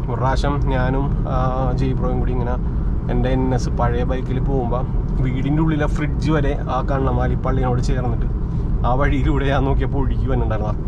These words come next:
അത്രയും ഫോഴ്സിൽ. ഇപ്പോഴല്ല കേട്ടോ, അത് വർഷങ്ങൾക്ക് മുമ്പ് അത്രയും വരെ വെള്ളം നിന്നിട്ടുണ്ട്. ഇപ്പം അത്രയും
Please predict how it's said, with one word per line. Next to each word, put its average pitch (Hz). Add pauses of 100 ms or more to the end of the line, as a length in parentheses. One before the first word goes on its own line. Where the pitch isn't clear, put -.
(120)
അത്രയും 147
ഫോഴ്സിൽ. 127 (720)
ഇപ്പോഴല്ല 214
കേട്ടോ, 139
അത് 117 (380)
വർഷങ്ങൾക്ക് 160
മുമ്പ് 131
അത്രയും 127 (360)
വരെ 143 (100)
വെള്ളം 147
നിന്നിട്ടുണ്ട്. 127
ഇപ്പം -
അത്രയും 139